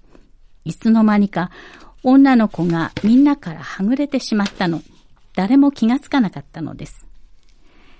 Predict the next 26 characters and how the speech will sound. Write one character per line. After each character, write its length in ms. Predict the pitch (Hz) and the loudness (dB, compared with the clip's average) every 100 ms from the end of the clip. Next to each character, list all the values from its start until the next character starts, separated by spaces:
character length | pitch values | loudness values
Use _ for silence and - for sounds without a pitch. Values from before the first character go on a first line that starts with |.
| - - _ _ _ _ - | -20 -20 _ _ _ _ -2
み 120 | 185 | 0
ん 40 | |
な 140 | 202 170 | 2 0
は 120 | 170 | 0
大 120 | 247 | 0
急 220 | 294 320 | 0 0
ぎ 60 | 254 | 2
で 100 | 202 | 2
夕 180 | 214 226 | 0 0
食 360 | 226 214 202 | -2 -2 -2
を 80 | 202 | -4
済 140 | - | -2
ま 120 | 202 208 | -2 -2
せ、 320 | - 175 - _ - | -4 -8 -10 _ -6
小 180 | 277 277 | -2 0
さ 160 | 254 | 0
な 140 | 214 208 | 0 2
女 260 | 269 302 | 4 4
の 120 | 277 - | 2 0
子 120 | 156 | -4
を 80 | 165 | -6
探 260 | 170 165 | -6 -6
し 160 | - - | -6 -6
ま 80 | 156 | -8
し 160 | - | -12
た。 120 | - | -20